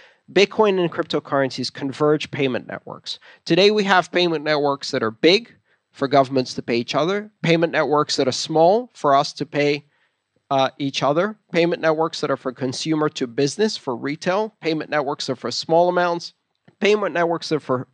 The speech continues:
large amounts. If you were here before the internet, and I certainly was,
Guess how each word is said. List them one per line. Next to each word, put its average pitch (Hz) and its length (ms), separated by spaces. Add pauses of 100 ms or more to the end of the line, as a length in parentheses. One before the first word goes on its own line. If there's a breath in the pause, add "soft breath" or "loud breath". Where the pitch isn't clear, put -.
(120)
large 156 420
amounts. 113 500 (680)
If 147 220
you 156 140
were 135 280
here 349 460
before 147 400
the 139 220
internet, 160 500
and 123 100
I 165 140
certainly 139 480
was, 139 540